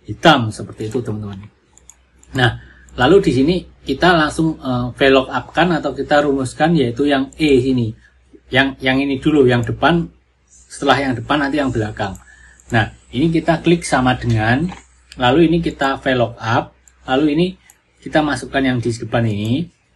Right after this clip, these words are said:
Nah, ini tabel array-nya kita masukkan yang ada di sini. Pastikan teman-teman masukkan yaitu di sheet yang all scrap dua ribu dua puluh satu, lalu kita klik, eh, sini ya,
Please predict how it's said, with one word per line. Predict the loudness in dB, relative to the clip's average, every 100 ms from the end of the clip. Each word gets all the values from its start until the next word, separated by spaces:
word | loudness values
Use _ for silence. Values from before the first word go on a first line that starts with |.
| _ _ _ _ _ _ _ _ _
Nah, | -2 0
ini | 0
tabel | 0 -2 2 2 2
array-nya | 0 -2 0 0
kita | -2 -8 -4 -2 -2
masukkan | -4 -6 -6 -8 -6 -4
yang | -4 -4
ada | -2 -2
di | -2
sini. | 0 2 0 -4 _ _ _ _ _ _ _ _ _ -4
Pastikan | -2 -2 0 2 4
teman-teman | 2 2 0 0
masukkan | 0 -2 -4 0
yaitu | 0 0 -2 0
di | -2 -4 -10 -20
sheet | 0 0 0 -4 -4
yang | -2 -2 -2
all | -4 -4
scrap | -4 -4 -4 0
dua | 2 2
ribu | 0
dua | 0 0
puluh |
satu, | -2 -2 4 4 2 _ _ _
lalu | 0 0 0
kita | 0 0 -2
klik, | -4 -6 -12 _ _ _ _ _ _ _
eh, | -6 -4 -6
sini | 0 2 4 2 0
ya, | -2